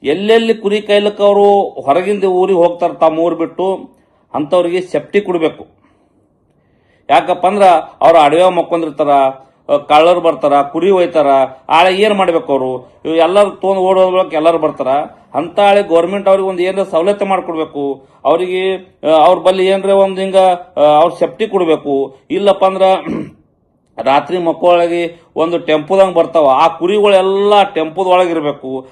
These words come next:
ನಾವೊಂದು ಸೋಷಿಯಲ್ ಮೀಡಿಯಾ ನೋಡಿನದು, ಆ ಕುರಿಗಳು ಏನಪ್ಪ ಅಂದ್ರ ಅದು ರಾತ್ರಿ ಮಕ್ಕಳ ಕುರಿಗಳೆಲ್ಲ ಒಳಗಿರ್ಬೇಕಲ್ಲ, ಯಾರು ಕಳ್ತನ ಮಾಡ್ಲಾರ್ದ ಅಂತ ಏನ್ರ ಒಂದು ಕುರಿ ಕಾಯೋರಿಗೆ, ಊರ್ ಬಿಟ್ಟು ಊರ್ ಹೋಗೋರಿಗೆ, ಅವ್ರಿಗೆ, ಆ, ಯಾಕಪ್ಪ ಅಂದ್ರ ಅವ್ರ ಕುರಿನೇ ಮೇಲೆ ಅವ್ರ ಉಪಜೀವನ ನಡೀತದ.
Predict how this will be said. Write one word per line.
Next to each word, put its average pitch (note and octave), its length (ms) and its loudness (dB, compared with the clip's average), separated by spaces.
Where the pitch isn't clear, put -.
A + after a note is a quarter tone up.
ನಾವೊಂದು D#3 260 -2
ಸೋಷಿಯಲ್ D3+ 300 -6
ಮೀಡಿಯಾ E3+ 260 -2
ನೋಡಿನದು, D#3 720 -4
ಆ D#3 80 4
ಕುರಿಗಳು F3+ 840 -2
ಏನಪ್ಪ G3 360 -2
ಅಂದ್ರ G3+ 160 -2
ಅದು F#3+ 120 0
ರಾತ್ರಿ E3 340 -2
ಮಕ್ಕಳ F#3 280 -4
ಕುರಿಗಳೆಲ್ಲ F#3 720 -2
ಒಳಗಿರ್ಬೇಕಲ್ಲ, E3+ 640 0
ಯಾರು D#3+ 180 2
ಕಳ್ತನ D#3+ 340 -4
ಮಾಡ್ಲಾರ್ದ E3+ 380 -2
ಅಂತ F#3 220 -4
ಏನ್ರ A3 320 0
ಒಂದು A3 480 -2
ಕುರಿ G#3+ 180 -4
ಕಾಯೋರಿಗೆ, G#3 720 0
ಊರ್ G3+ 180 2
ಬಿಟ್ಟು G3+ 220 -2
ಊರ್ G#3 160 2
ಹೋಗೋರಿಗೆ, F#3+ 720 0
ಅವ್ರಿಗೆ, E3+ 440 -4
ಆ, D3 280 2
ಯಾಕಪ್ಪ F3 360 0
ಅಂದ್ರ F#3+ 160 -4
ಅವ್ರ E3+ 120 2
ಕುರಿನೇ G#3 500 -4
ಮೇಲೆ A3 260 0
ಅವ್ರ A#3+ 140 2
ಉಪಜೀವನ G3 400 0
ನಡೀತದ. D3+ 460 -6